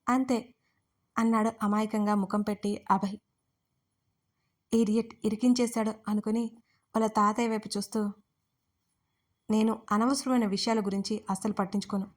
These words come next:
అది మీకు కూడా తెలుసు" అని కోపంగా అక్కడి నుంచి వెళ్ళిపోయింది జ్ఞాన. "అభి, నిజం చెప్పు,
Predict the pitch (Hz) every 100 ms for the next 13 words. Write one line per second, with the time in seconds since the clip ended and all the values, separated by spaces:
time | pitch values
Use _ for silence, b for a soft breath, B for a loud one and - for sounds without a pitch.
0 | _ _ _ - 208 214 214 - 196 196
1 | 214 208 196 196 - _ _ _ - 254
2 | 254 240 233 247 240 233 208 202 208 208
3 | 214 196 190 208 208 196 196 190 190 185
4 | 185 185 _ _ _ _ _ _ _ _
5 | _ _ _ _ _ _ _ - 208 269
6 | 294 214 202 254 262 262 294